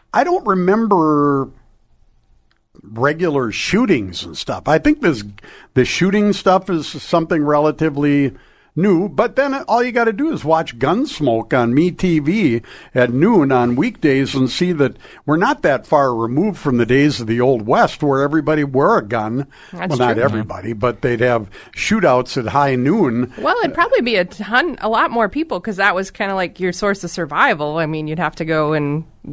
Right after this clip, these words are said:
Speaker 2: catch and kill whatever you were doing and
Speaker 1: Yeah.
Speaker 2: hunt and gather. I mean, I feel like that was that long ago.
Speaker 1: So what, you know, it's, it's really, really hard sometimes to put your finger on just what exactly is reality now compares to what it was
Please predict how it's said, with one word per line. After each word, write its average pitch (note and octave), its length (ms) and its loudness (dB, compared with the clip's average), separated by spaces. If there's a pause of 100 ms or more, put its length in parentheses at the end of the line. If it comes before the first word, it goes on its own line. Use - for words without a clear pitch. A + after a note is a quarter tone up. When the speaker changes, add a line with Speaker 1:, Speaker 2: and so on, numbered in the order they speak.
Speaker 2:
catch F3 260 -4
and D3 160 -10
kill F3+ 320 -4
whatever D3+ 320 -4
you C#3+ 140 -4
were C#3+ 80 -6
doing C#3+ 420 -2
and C3 140 -4
Speaker 1:
Yeah. E4+ 280 0 (280)
Speaker 2:
hunt F#3 240 -8
and D#3 140 -10
gather. D#3+ 480 -2
I D3+ 60 -10
mean, D3+ 160 -10
I D3 80 -12
feel D#3 180 -8
like D3 200 -6
that D3 180 0
was C#3+ 160 -8
that C#3 200 -6
long C3+ 220 -6
ago. C#3 420 -8
Speaker 1:
So - 220 0
what, E3 320 2
you G3+ 100 -2
know, A2 180 -6
it's, A#2+ 200 -4
it's C3 260 -4
really, C#3+ 480 2
really C3+ 540 -2 (240)
hard D#3 460 0 (120)
sometimes A#2 680 -2
to D3 60 -2
put D3 220 -4
your D3 80 -8
finger G3+ 400 0
on C3 260 0 (280)
just C#3+ 260 -2
what C#3 220 2
exactly D3 880 0 (480)
is A3 260 0
reality D#3 640 2
now C3 280 4
compares A#2 500 -4
to B2+ 80 -2
what G#2+ 180 0
it G2+ 120 -6
was F#2+ 520 -8